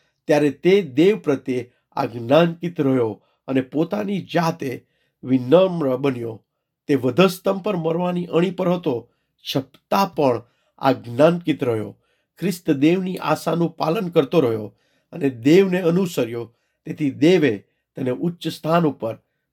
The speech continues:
બિરાજમાન કર્યો. તેના નામને બધા જ નામો કરતા દેવે શ્રેષ્ઠ, શ્રેષ્ઠ જાહેર કર્યું. દેવે આ કર્યું કારણ કે આકાશમાં, પૃથ્વીમાં કે પાતાળમાં સ-, અ, સ્થિત દરેક, અ,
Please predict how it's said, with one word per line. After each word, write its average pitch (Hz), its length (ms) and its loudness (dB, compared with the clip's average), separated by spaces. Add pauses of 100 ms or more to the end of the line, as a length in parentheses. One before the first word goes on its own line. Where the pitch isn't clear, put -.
બિરાજમાન 139 680 2
કર્યો. 120 420 -8 (420)
તેના 127 200 -2
નામને 135 640 2 (260)
બધા 139 320 6
જ 127 160 -4
નામો 156 280 2
કરતા 123 520 -6 (260)
દેવે 127 260 -2
શ્રેષ્ઠ, - 760 -4
શ્રેષ્ઠ - 580 -2
જાહેર 135 420 -2
કર્યું. 107 380 -8 (500)
દેવે 139 280 4
આ 139 180 2
કર્યું 143 600 -2 (300)
કારણ 131 160 -2
કે 127 120 -4
આકાશમાં, 123 800 0 (360)
પૃથ્વીમાં 135 580 -2 (320)
કે 139 80 -2
પાતાળમાં 127 960 2 (320)
સ-, - 240 -20
અ, 131 220 0
સ્થિત - 540 -8
દરેક, 165 440 0
અ, 139 440 -2